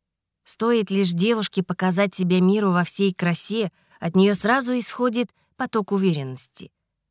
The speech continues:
Люди часто замечают это и воспринимают нас иначе. По крайней мере, нам так кажется. Красота — это баланс внутреннего мира и внешнего окружения.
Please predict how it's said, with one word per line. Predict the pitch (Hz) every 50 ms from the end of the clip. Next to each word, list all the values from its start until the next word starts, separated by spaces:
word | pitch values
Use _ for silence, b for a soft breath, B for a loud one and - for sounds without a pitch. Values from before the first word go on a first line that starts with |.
| _ _ _
Люди | - 156 170 202 220 185 170 202 196 180 b b b b b
часто | - - - 247 226 196 - 170 160
замечают | 147 165 165 175 190 185 - 226 226 214 185 165 - - _
это | - 165 160 - _ - 131 - _ _ _ _ _
и | - - 165
воспринимают | 185 185 - - 196 202 208 208 208 220 233 247 247 226 208 -
нас | 208 214 220 220 208 - -
иначе. | - 202 185 160 147 143 151 - - - 151 - _ _ _ _ _ _ _ _ _ _
По | - 302
крайней | - 285 277 240 208 190 185 180 175
мере, | 175 190 214 214 196 175 135 - _ _ _ _ _
нам | - 269 269 226 190
так | - 170 165 _
кажется. | - 151 139 - - - - - - - _ _ _ _ _ _ _ _ _ _ _ _ _
Красота — | - - 185 185 - - 196 180 - 247 247 240 196 -
это | - 202 220 214 - - 214 214 214 - _ _ _ _ _
баланс | - 151 156 175 190 196 208 233 240 240 226 - -
внутреннего | 185 185 196 220 233 190 - 196 208 208 208 208 208 202 214
мира | 214 233 277 294 262 185 160 - -
и | - 240 269 277 - _ _ _ -
внешнего | 262 269 294 302 269 220 185 - 175 170 165 160 165 165
окружения. | 170 - 208 214 208 190 185 170 156 143 131 - - -